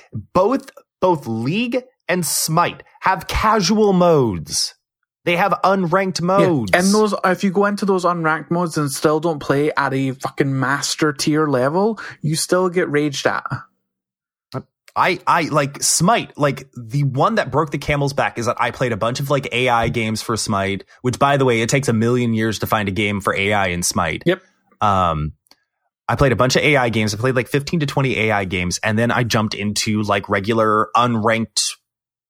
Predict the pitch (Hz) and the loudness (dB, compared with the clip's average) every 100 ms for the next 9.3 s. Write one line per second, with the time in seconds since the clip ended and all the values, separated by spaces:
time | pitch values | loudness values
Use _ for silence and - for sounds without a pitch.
0 | _ _ _ 113 104 98 92 82 98 98 | _ _ _ 0 2 2 0 -2 -2 0
1 | 113 120 - 107 131 - 127 - 123 117 | 0 0 0 0 0 -2 -2 0 0 2
2 | 110 - 113 98 104 - 95 92 101 87 | 0 -2 -2 -2 -2 -4 -4 -4 -4 -6
3 | - 95 85 - 98 98 95 101 98 101 | -4 -4 -4 -2 -2 0 -2 -2 -2 -4
4 | - 92 98 87 - 98 - 85 - - | -4 -10 -6 -6 -2 -4 -2 -4 -6 -16
5 | - 120 107 110 104 110 113 131 131 127 | -6 -4 0 -2 -2 -2 0 2 2 2
6 | 120 117 92 104 101 101 - 101 95 - | 2 0 0 0 -2 -2 -2 -2 0 -2
7 | 98 95 92 - _ _ _ _ 104 101 | 0 0 0 -6 _ _ _ _ 0 2
8 | 87 80 85 - 131 131 147 165 160 156 | 2 0 -4 -2 0 2 2 2 2 2
9 | 147 143 139 | 4 2 0